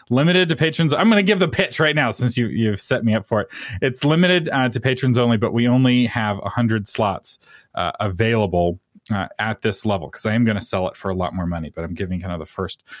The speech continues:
hundred slots, uh, to patrons. And we, it's already half sold. I think I haven't looked at the numbers. We're actually just about to pass a hundred total patrons, but, uh, it has to be the five dollar level and up. So there's still more openings than that.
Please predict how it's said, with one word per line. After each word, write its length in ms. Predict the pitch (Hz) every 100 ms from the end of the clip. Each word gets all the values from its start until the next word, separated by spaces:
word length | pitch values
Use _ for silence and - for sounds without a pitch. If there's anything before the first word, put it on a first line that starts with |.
| - _
hundred 360 | 117 107 104 -
slots, 440 | 101 87 - -
uh, 180 | 101 92
to 120 | -
patrons. 580 | - 107 - 92 - - -
And 180 | 104 104
we, 160 | 117 117
it's 140 | 113
already 420 | 143 147 135 135
half 340 | 127 151 151 -
sold. 640 | - - - 156 160 151
I 80 | 139
think 240 | 165 131
I 40 | 135
haven't 200 | 139 - - - -
looked 200 | 127 127
at 80 | 117
the 80 |
numbers. 280 | 117 107 98
We're 60 | 151
actually 220 | - 131
just 260 | 143 160 151
about 220 | 143 117
to 60 |
pass 460 | 117 139 127 117 - - - -
a 60 |
hundred 300 | 113 135 127
total 480 | - 131 123 110 104 -
patrons, 460 | 113 104 92 -
but, 200 | - 92 - - -
uh, 300 | - 80 104 104
it 20 |
has 160 | 123 -
to 40 |
be 80 | 110
the 80 | 113
five 220 | 110 101
dollar 200 | 101 98
level 300 | 95 87 85
and 80 | 82
up. 160 | -
So 120 | -
there's 160 | 92 90
still 440 | - 117 101 98 _ -
more 280 | 104 98 95
openings 500 | 90 85 82 82 - - - _ -
than 120 | 87
that. 180 | 78